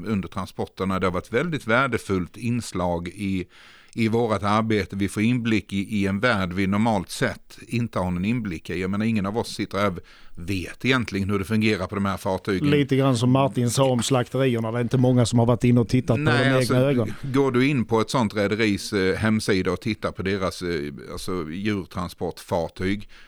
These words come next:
Speaker 1: det ser ju jättebra ut. Och det är klart, bilderna är, är ju gjorda för att ska se bra ut såklart. Ingen vill ju skylta med att det inte fungerar.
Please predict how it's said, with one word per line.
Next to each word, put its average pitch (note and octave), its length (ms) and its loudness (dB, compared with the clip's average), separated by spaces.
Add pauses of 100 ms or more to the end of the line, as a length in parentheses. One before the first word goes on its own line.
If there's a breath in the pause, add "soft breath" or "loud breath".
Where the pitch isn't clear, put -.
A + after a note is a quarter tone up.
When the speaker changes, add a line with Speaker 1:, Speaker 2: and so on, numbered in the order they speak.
(100)
Speaker 1:
det G#2 100 -6
ser A#2 120 -2
ju G#2+ 100 2
jättebra A#2 460 0
ut. - 240 -8 (140)
Och C3 120 -6
det C3 60 0
är A#2 40 -2
klart, - 420 -4
bilderna A2 680 0
är, G2+ 40 -2
är G#2+ 180 0
ju A2 180 2
gjorda G#2+ 300 0
för A2+ 120 0
att - 120 -4
ska F2+ 300 -2
se F#2+ 120 -8
bra D#2 320 -10
ut - 120 -16
såklart. - 400 -12
Ingen G#2 440 2
vill G#2 120 2
ju G#2+ 80 0
skylta B2+ 340 0
med G2+ 140 2
att F#2+ 80 -4
det A#2+ 80 0
inte A#2+ 160 -4
fungerar. G2+ 580 0